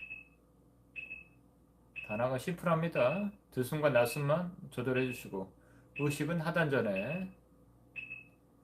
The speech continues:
늘 말씀드린 대로 꾸준히 하는 게 중요하다. 네,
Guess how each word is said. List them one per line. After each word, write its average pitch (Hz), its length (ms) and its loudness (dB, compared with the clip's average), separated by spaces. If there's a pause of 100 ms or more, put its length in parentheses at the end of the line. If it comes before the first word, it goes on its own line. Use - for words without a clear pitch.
(100)
늘 104 160 -6
말씀드린 107 520 -2
대로 143 340 -2
꾸준히 180 320 2
하는 160 240 4
게 139 120 0
중요하다. 120 640 0
네, - 340 -12